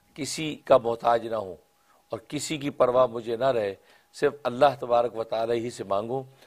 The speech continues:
और अल्लाह तबारक व तआला ही से मेरा राब्ता रहे, उसके लिए इस नाम में बड़ी तासीर है।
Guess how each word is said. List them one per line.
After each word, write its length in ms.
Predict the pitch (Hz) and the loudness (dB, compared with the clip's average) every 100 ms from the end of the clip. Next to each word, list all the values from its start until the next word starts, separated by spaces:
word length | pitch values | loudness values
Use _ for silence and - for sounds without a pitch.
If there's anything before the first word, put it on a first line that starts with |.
| _ - | _ -4
और 120 | 117 | -2
अल्लाह 360 | 127 120 135 | -2 4 2
तबारक 360 | 123 113 113 113 | 2 0 0 0
व 100 | 104 | -8
तआला 300 | 104 107 113 | -4 -2 0
ही 120 | 113 | -4
से 300 | 104 113 113 _ _ _ | -4 -8 -8 _ _ _
मेरा 300 | - 107 110 | -2 2 2
राब्ता 400 | 107 104 101 - | 4 2 2 0
रहे, 240 | 110 98 90 _ _ _ - _ 143 | 0 0 -6 _ _ _ -20 _ -6
उसके 320 | 147 - 156 | -6 -2 -2
लिए 200 | 127 131 | 2 0
इस 220 | 127 110 | 0 -4
नाम 240 | 120 117 | 0 0
में 160 | 117 113 | 0 -4
बड़ी 160 | 113 113 | -4 -2
तासीर 480 | 117 104 - 101 | -2 -2 -6 -16
है। 140 | 82 | -16